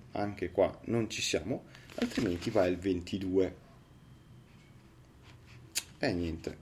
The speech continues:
ci tocca andare a ventidue. Non c'è scelta. Il professor Moriarty, suppongo. Un uomo dall'aspetto elegante, all'antica, con una camicia di lino sotto una marsina che ricorda quelle in voga nel periodo Regency,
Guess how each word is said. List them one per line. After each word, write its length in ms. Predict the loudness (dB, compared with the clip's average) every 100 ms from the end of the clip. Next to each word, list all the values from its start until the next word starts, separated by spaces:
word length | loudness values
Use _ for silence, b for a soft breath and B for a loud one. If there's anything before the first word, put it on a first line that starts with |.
| -16 -18
ci 120 | -16
tocca 160 | -12
andare 240 | -10 -8 -8
a 40 |
ventidue. 420 | -10 -12 -14 -16 -16 -20 -20 -20 -20 -20 -20 B B B B B B -20 -18 -12
Non 100 | -10
c'è 120 | -8
scelta. 400 | -6 -8 -8 -14 -18 -18 -20 B B B B B B B B B -20 -10
Il 100 | -6
professor 480 | -2 2 4 8 8
Moriarty, 600 | 10 8 8 6 4 0
suppongo. 720 | 0 0 2 4 4 0 -4 -14 -20 -20 -20 -20 -10 B B B
Un 120 | 4 6
uomo 180 | 6 6
dall'aspetto 520 | 4 6 4 4 6
elegante, 640 | 6 6 4 2 -2 -2 -2 0
all'antica, 800 | 2 2 0 -4 -4 -2 -4 -6 B B
con 160 | 0 2
una 160 | 2
camicia 380 | 2 2 4 4
di 160 | 4 4
lino 260 | 4 4
sotto 300 | 4 0 0
una 120 | 0
marsina 480 | 2 0 0 2 2
che 120 | 2
ricorda 400 | -4 -2 0 0
quelle 220 | 0 2 2
in 140 | 2
voga 260 | 2 2 0
nel 160 | -2
periodo 500 | 0 2 4 4 0 B B B
Regency, 640 | 6 6 4 -4 -4 -4